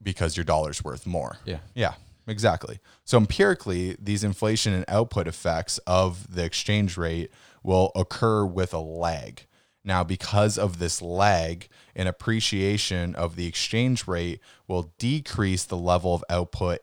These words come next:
Speaker 1: and inflation that is expected in the future.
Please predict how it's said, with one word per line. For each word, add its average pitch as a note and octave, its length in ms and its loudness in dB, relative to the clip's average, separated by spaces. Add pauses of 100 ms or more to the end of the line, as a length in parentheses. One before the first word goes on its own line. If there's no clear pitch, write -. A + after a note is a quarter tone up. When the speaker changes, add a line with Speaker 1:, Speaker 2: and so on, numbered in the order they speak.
Speaker 1:
and F#2 180 -2
inflation F2 680 -4
that F2 140 -2
is D#2+ 80 -6
expected F2 680 -4
in E2 140 -6
the D#2 60 -8
future. - 680 -12